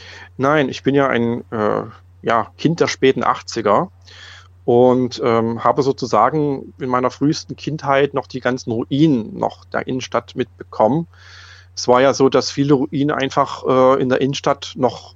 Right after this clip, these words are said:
sichtbar waren. Es war ja neben der Frauenkirche eben auch noch das Koselpalais, das Kurländer Palais.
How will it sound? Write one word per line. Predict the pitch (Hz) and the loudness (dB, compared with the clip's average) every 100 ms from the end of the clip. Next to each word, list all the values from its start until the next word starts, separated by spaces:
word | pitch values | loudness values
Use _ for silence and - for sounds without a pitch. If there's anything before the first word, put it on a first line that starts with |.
| - | -14
sichtbar | - 196 - - 113 | 0 0 0 -2 0
waren. | 101 101 143 156 | 2 2 2 -2
Es | 139 - | -4 0
war | 120 | 2
ja | 120 | 2
neben | 117 117 | 0 -2
der | 131 | -6
Frauenkirche | 113 - 131 160 - 123 135 | -2 2 2 0 -4 -4 -4
eben | - 127 | -6 -8
auch | - - | -12 -8
noch | 131 - | -8 -6
das | 151 - | -10 -10
Koselpalais, | - 151 143 - 117 117 120 | 0 0 0 -6 -4 0 0
das | - - | -2 -10
Kurländer | - 143 123 120 | 0 2 2 0
Palais. | - 117 117 113 | 0 2 4 2